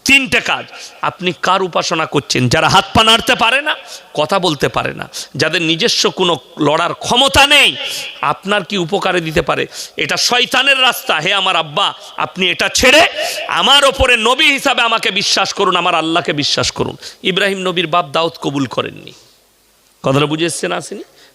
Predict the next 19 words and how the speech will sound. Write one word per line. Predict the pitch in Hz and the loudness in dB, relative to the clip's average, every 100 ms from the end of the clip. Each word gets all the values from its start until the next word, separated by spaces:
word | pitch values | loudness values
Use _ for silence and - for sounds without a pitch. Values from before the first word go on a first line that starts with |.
| _ | _
কিন্তু | - 277 285 320 330 480 - - - - - - - | 0 2 2 4 4 2 -4 -16 -16 -18 -20 -10 0
তুমি | 165 208 | 2 2
তোমার | 160 196 185 175 | 0 0 2 0
বাপের | 139 156 196 | 2 0 0
সঙ্গে | 180 - 175 165 151 | -2 -2 0 0 0
খারাপ | - 160 180 | -2 0 0
ব্যবহার | 143 151 156 156 | 0 0 2 0
করতে | 143 139 139 | -2 -4 -2
পারো। | 143 - | -2 2
এর | 285 - - | 2 2 0
থেকেও | 294 330 311 | 2 4 2
মারাত্মক | 285 262 254 - 247 - - | 2 2 2 -2 -4 -6 -4
আয়াত, | 160 180 175 - 147 | -2 0 -2 -4 -4
দলিল | 156 190 202 | 0 2 2
আছে | 160 - | 0 -2
কোরআনে, | - 151 139 135 131 - - - | -2 -2 -2 -4 -12 -18 -20 -8
সেটা | - 139 151 | -2 0 0
হচ্ছে | 139 147 147 | -4 -2 -4
ফেরাউন। | - 156 160 170 156 113 101 | -2 0 2 2 0 -2 -6